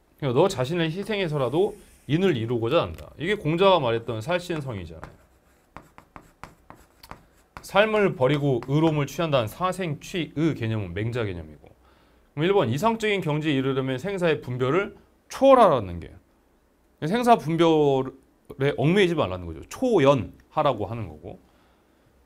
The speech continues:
죽음은 모여있던 기가 흩어지는 필연적인 현상이다. 이거 과거에 평가원 약간 치사 문제 냈던 적이 있죠. 모여있던 기, 기가 모이면 생, 흩어지면 사예요. 죽은 자를 예에 따라 애도하는 것은 도리에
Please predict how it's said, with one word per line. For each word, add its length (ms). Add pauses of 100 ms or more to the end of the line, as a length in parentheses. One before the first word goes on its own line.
(460)
죽음은 460
모여있던 500
기가 220
흩어지는 480
필연적인 600
현상이다. 460
이거 160
과거에 280
평가원 720
약간 280
치사 240
문제 440
냈던 280
적이 180
있죠. 280 (1040)
모여있던 960
기, 400
기가 320
모이면 420
생, 320 (240)
흩어지면 520
사예요. 380 (760)
죽은 240
자를 200
예에 220
따라 220
애도하는 400
것은 260
도리에 420